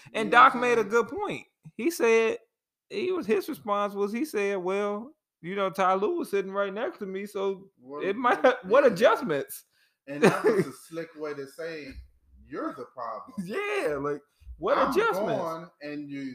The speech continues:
Speaker 2: still not performing well,
Speaker 1: Can we,
Speaker 2: so that
Speaker 1: can
Speaker 2: means
Speaker 1: we
Speaker 2: it's
Speaker 1: talk about
Speaker 2: you.
Speaker 1: how Doc keep, end up coaching his family members? This shit is crazy. This nigga got Seth
Speaker 2: <laughs>
Speaker 1: Curry in Philadelphia now. This is weird. <laughs> Um,
Speaker 2: Yeah.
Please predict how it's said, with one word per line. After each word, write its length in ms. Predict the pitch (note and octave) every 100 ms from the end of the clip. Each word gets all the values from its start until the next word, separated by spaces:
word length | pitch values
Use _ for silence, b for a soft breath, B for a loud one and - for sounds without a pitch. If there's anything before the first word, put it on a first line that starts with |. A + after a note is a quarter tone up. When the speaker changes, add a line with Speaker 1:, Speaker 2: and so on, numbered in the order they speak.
| -
Speaker 2:
still 360 | - A#3 A3+
not 200 | G#3+ F#3
performing 500 | D#3 - A3+ G#3+ D3+
well, 120 | D3
Speaker 1:
Can 80 | E3
we, 100 | F#4+ G#4
Speaker 2:
so 120 | D4+
that 180 | - F#3
Speaker 1:
can 120 | F#3
Speaker 2:
means 20 |
Speaker 1:
we 60 | G4+
Speaker 2:
it's 80 | -
Speaker 1:
talk 180 | E4+
about 240 | C4 F#3+ F#3+
Speaker 2:
you. 40 |
Speaker 1:
how 60 | F#3+
Doc 280 | D#3 D3+ F3 -
keep, 140 | E3+ -
end 200 | E3 E3
up 80 | D#3 -
coaching 280 | E3+ E3 D3+
his 180 | D3+
family 320 | - D#3+ F3 E3+
members? 280 | F3+ E3 -
This 100 | C#4
shit 160 | C3+
is 100 | A2+
crazy. 400 | - D#3 C3+ G2 A2+ -
This 100 | F3+ -
nigga 180 | - D#3
got 180 | C#3+
Seth 320 | F#3+ E3+ F3 E3+
Speaker 2:
<laughs> 0 |
Speaker 1:
Curry 320 | F3+ F3 D3+
in 60 | C3
Philadelphia 600 | E3 D3 D3 E3 C3+ C3
now. 220 | A#2+ B2
This 180 | F3 -
is 100 | C3
weird. 300 | B2+ C3 A#2+ - b b -
<laughs> 220 | - -
Um, 240 | F3+ D3+
Speaker 2:
Yeah. 100 | C#3+